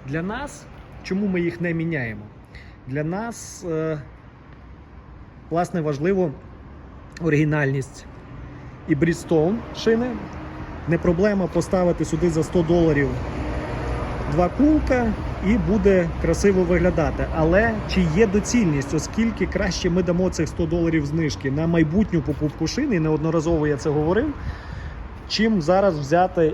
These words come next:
і цілком хороші карби викинути і поміняти на Б К Т шини?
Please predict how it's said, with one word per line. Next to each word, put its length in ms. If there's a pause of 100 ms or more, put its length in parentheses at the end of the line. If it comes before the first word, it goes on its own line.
(120)
і 160 (480)
цілком 720
хороші 380
карби 380
викинути 720 (760)
і 880 (200)
поміняти 460
на 80
Б 120
К 120
Т 140
шини? 340